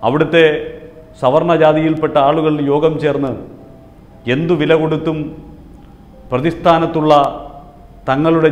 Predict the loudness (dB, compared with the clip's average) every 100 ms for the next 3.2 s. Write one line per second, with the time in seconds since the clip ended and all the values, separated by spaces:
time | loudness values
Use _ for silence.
0 | 4 2 0 -2 -2 2 2 2 0 -2
1 | -2 -6 -6 -4 -4 -6 -4 -4 -4 -4
2 | -6 -6 -6 -6 -4 -4 -2 -4 -6 -10
3 | -12 -16